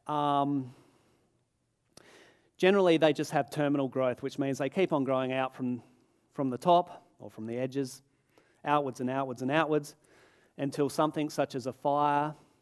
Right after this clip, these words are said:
or pruning or a wind destructive event knocks it back.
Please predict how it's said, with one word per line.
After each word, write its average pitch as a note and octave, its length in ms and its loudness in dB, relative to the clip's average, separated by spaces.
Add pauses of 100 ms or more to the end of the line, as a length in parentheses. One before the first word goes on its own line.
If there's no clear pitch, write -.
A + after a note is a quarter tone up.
(160)
or A#2+ 140 -8
pruning C#3+ 680 0 (340)
or A#2 480 -6
a A#2+ 60 -6
wind C#3+ 200 -2
destructive C3 460 -4
event C3 340 -4 (560)
knocks C3 280 -6
it A2+ 120 -8
back. B2 360 -4